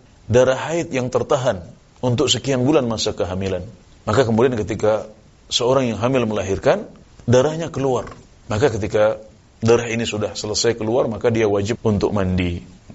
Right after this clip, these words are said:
Dan yang ketiga, al-wiladah, yaitu melahirkan. Seorang wanita yang melahirkan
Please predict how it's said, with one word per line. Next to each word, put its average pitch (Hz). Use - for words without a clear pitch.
Dan 113
yang 104
ketiga, 107
al-wiladah, 98
yaitu 113
melahirkan. 110
Seorang 107
wanita 101
yang 98
melahirkan 98